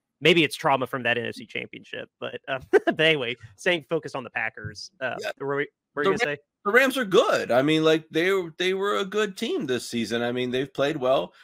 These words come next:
Speaker 2: Uh, they had two receivers that were really good. They had their running back who was also really good. I mean, their offense, Stafford was really throwing the ball really well. He was, I think, in, like, the top six of Q Bs, um, in the second
Speaker 1: Oh,
Speaker 2: half
Speaker 1: yeah.
Speaker 2: of the season this season.
Speaker 1: He, uh,
Speaker 2: Um,
Speaker 1: he made the Pro Bowl.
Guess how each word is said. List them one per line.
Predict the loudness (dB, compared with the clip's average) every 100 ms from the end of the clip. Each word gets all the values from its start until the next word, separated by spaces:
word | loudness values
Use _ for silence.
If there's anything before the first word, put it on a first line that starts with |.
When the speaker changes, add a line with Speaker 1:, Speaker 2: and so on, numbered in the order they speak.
| _ 0
Speaker 2:
Uh, | 4 4
they | 2 0
had | 0 -4
two | -4 -2 -2
receivers | -4 -4 -6 -4 -8
that | -8
were | -8
really | -4 -4 -2
good. | 0 -2
They | -2 -2
had | -2
their | -2 -4
running | -4 -4 0
back | 2 2 0
who | -6
was | -8 -4
also | -4 -4 -6
really | -6 -4 -4
good. | -2 -2 -2
I |
mean, | -2 -2
their | -4 -2
offense, | 0 0 0 -8 -10
Stafford | -10 -6 -4 -2 -2 -2 _ -20 _ _
was | -6 -2
really | 0 0
throwing | 0 0 0 0
the |
ball | 2 4 4 2
really | -2 -2
well. | 2 2 2
He | -2
was, | -6 -6
I | -6
think, | -6
in, | -8
like, | -8 -8
the |
top | -4 -4 -4
six | -6 -6 -6 -8
of | -10
Q | -8 -6
Bs, | -4 -4 -8 -12 -18 -20 -20 -4
um, | -2 0
in | -2
the | -6
second | -6 -2 0
Speaker 1:
Oh, |
Speaker 2:
half | 0
Speaker 1:
yeah. | 0 -4
Speaker 2:
of |
the | -8
season | -2 -2 0 -4
this | -6 -6
season. | -8 -6 -8 -10 -16 _ _
Speaker 1:
He, | 0
uh, | 4 4 2
Speaker 2:
Um, |
Speaker 1:
he | 0
made | -2 -2
the |
Pro | -4 -8 -8
Bowl. | -10 -12